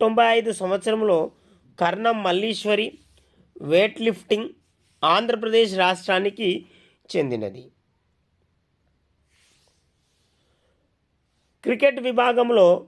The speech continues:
పంతొమ్మిది వందల తొంభై ఏడు తొంభై ఎనిమిదిలో సచిన్ టెండూల్కర్, మహారాష్ట్రకు చెందిన వ్యక్తిగా మనం చూస్తాం. రెండు వేలు రెండు వేల ఒకటవ సంవత్సరం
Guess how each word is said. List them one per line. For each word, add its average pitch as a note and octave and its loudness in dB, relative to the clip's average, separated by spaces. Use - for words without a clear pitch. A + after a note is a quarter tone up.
పంతొమ్మిది B3 4
వందల B3 4
తొంభై G3 0
ఏడు A3+ 0
తొంభై G3 0
ఎనిమిదిలో G3+ 2
సచిన్ G3 -2
టెండూల్కర్, G3+ 0
మహారాష్ట్రకు G#3+ 0
చెందిన F3+ 0
వ్యక్తిగా E3+ 0
మనం F3 -2
చూస్తాం. C3+ -8
రెండు G#3 0
వేలు B3+ 4
రెండు A3 0
వేల A3 2
ఒకటవ A3 2
సంవత్సరం G3+ -2